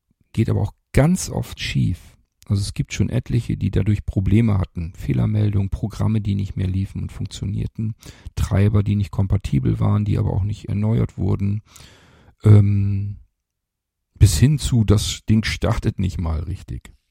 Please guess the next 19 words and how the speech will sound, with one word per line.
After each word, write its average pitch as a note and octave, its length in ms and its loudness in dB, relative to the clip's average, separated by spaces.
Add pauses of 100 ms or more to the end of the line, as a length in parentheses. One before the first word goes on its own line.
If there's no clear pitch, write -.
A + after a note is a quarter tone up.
(240)
Also G#2 280 4
gibt's A#2 280 -2
alles, A2 280 2
dass G2 140 0
das G2 140 -2
in G#2+ 80 2
der G2+ 100 6
Bootschleife G#2+ 720 0
hängt G2+ 280 0
und, - 260 0
und, F#2+ 200 -2
und. E2 300 -6 (960)
Also G#2+ 340 4
es - 120 -2
ist - 220 -2
nicht F3+ 180 4
so C3 100 2
ganz A2 300 0
ohne. A#2+ 480 2